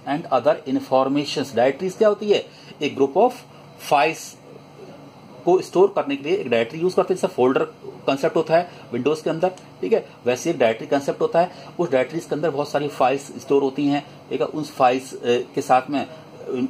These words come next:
जो कई सारी इन्फॉर्मेशन होती हैं प्रत्येक file की, जैसे फाइल का name है, file की type extension है, उसकी size है, file की date है, तो इस तरह की सारी इन्फॉर्मेशन उसमें store होती है। ये सब, ये files कहाँ स्टोर होती हैं, ये directory के अंदर।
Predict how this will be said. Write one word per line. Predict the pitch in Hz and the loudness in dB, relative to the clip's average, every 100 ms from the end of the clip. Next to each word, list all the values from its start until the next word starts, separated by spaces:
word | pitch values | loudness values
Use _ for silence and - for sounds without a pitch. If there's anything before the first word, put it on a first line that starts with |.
| - | -4
जो | 113 117 113 113 - | -2 2 2 0 0
कई | 131 | 0
सारी | 131 135 | 2 0
इन्फॉर्मेशन | 120 135 135 139 | 2 2 0 0
होती | 135 127 147 | -4 -2 -4
हैं | |
प्रत्येक | - - 139 | -4 -2 0
file | 143 127 | 2 0
की, | 127 | -2
जैसे | 127 | -6
फाइल | - 113 | 0 0
का | 113 | 2
name | 117 120 123 | 0 0 -2
है, | 120 120 | -2 -2
file | 123 110 | 0 0
की | 113 | 0
type | 113 117 120 | 0 2 2
extension | 104 104 120 113 117 | -2 -4 -6 -6 -4
है, | 120 117 - - | -4 -6 -12 -18
उसकी | - 131 | -6 -4
size | - 113 120 120 | 0 2 2 2
है, | 120 113 - - - - | 0 0 -8 -20 -12 0
file | 113 117 | 2 2
की | 127 | -2
date | 92 117 117 | -2 0 0
है, | 107 110 107 - - - | -2 -2 -2 -6 -20 -10
तो | 95 | -4
इस | 190 196 | -4 0
तरह | |
की | 196 196 | 0 2
सारी | 170 | 2
इन्फॉर्मेशन | 160 143 123 113 135 - - - | 2 0 -2 -2 -6 -8 -18 -16
उसमें | - 135 - | -8 -8 -6
store | - | -6
होती | 110 - | -6 -2
है। | 143 | -2
ये | |
सब, | 156 165 139 | 0 -2 -2
ये | |
files | 127 139 147 | 0 0 0
कहाँ | 160 156 | -2 0
स्टोर | 175 | 0
होती | 170 | -2
हैं, | 180 | -2
ये | 220 277 - 104 | -2 -4 -10 0
directory | 117 113 135 | 2 2 -2
के | 131 - - - - | 2 2 0 -12 -2
अंदर। | 123 120 87 | -2 -2 -8